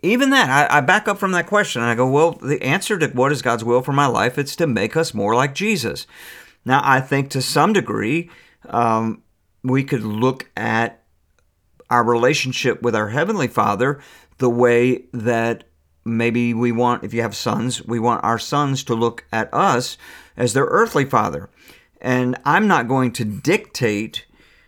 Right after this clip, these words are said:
exactly what I want my son to do with his life. Uh, I might give him some suggestions, and the older he's gotten, the more I've kind of determined, uh, that if he doesn't ask,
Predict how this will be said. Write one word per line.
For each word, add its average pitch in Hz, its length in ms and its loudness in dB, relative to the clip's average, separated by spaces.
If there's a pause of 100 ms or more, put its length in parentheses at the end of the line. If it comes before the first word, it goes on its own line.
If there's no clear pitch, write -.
(580)
exactly 127 680 2
what 123 200 2
I 123 100 4
want 120 240 0
my 117 140 2
son 151 300 -2
to 110 80 -4
do 139 140 -2
with 117 120 -2
his 113 140 -2
life. 135 480 0 (720)
Uh, 120 300 2
I 135 180 4
might 127 340 0 (440)
give 131 180 0
him 131 140 2
some 123 200 -2
suggestions, 131 920 -2 (300)
and 120 300 0
the 127 60 6
older 185 340 6
he's 113 160 0
gotten, 113 560 0
the 117 100 0
more 127 280 4
I've 117 140 0
kind 160 240 0
of 170 100 0
determined, 117 720 0 (480)
uh, 113 540 0
that 117 300 0
if 120 180 -2
he 143 180 0
doesn't 117 360 2
ask, 131 680 0